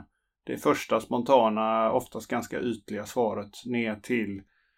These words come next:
eh, kärnan som då bär på en känsla.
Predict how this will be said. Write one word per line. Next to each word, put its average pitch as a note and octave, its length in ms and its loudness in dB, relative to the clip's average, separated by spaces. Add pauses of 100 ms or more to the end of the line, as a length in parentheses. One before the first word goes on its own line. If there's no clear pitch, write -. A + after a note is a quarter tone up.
(440)
eh, G#2 760 -4
kärnan C3 720 8
som B2 420 4
då A2+ 240 4
bär G#2+ 240 4
på A2 120 -6
en G#2+ 80 -4
känsla. B2+ 420 0